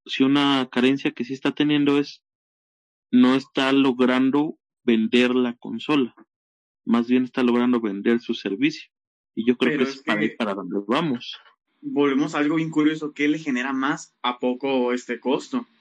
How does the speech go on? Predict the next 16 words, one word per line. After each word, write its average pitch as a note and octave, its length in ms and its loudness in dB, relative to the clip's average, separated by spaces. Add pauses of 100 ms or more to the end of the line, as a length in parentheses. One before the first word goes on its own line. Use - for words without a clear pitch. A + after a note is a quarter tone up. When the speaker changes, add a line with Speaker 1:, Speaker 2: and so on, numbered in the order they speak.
(320)
Speaker 2:
Porque C#3 260 0
siendo F3 180 -2
sinceros, E3 500 -2 (340)
Netflix A3 460 -2
fue F3 160 -6
el D#3 80 -4
que F3+ 80 -6
inició D3+ 340 0
esto D#3+ 300 -4
de, A#2 320 -2 (300)
de A#2+ 520 -2
pagar B2+ 380 -2
mensualmente E3 540 -4
por C#3 160 -2
un C3+ 100 0
catálogo. A#2+ 500 -4